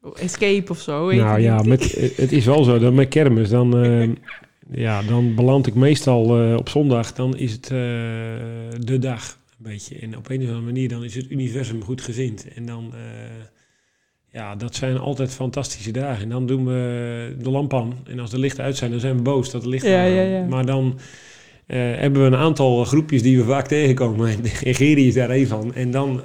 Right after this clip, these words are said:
Speaker 2: eh, ja, ik heb, ik heb al nog een paar filmpjes in mijn telefoon van, eh, van elk jaar eentje. Maar dan, eh, is het echt even lang leven de lol. Dat is, eh,
Speaker 1: Ik is zo laag, want je hadden die, hoe heet nou die, eh, op de Europaplaan?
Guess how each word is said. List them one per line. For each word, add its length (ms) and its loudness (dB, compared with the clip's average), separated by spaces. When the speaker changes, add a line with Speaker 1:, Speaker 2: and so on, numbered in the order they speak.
Speaker 2:
eh, 640 -12
ja, 280 -10
ik 120 -14
heb, 160 -14
ik 140 -12
heb 160 -4
al 100 0
nog 120 -4
een 60 -10
paar 120 -8
filmpjes 300 -8
in 60 -8
mijn 120 -10
telefoon 380 -10
van, 240 -12
eh, 80 -16
van 180 -10
elk 100 -6
jaar 260 -4
eentje. 340 -4
Maar 280 -10
dan, 260 -4
eh, 240 -8
is 100 -6
het 160 -10
echt 200 -10
even 200 -8
lang 180 -4
leven 220 -8
de 100 -12
lol. 340 -12
Dat 200 -16
is, 140 -20
eh, 80 -12
Speaker 1:
Ik 180 -4
is 160 4
zo 160 6
laag, 300 2
want 240 0
je 60 -4
hadden 220 0
die, 220 2
hoe 120 4
heet 200 2
nou 240 0
die, 340 -2
eh, 180 -2
op 200 -8
de 280 -2
Europaplaan? 960 -4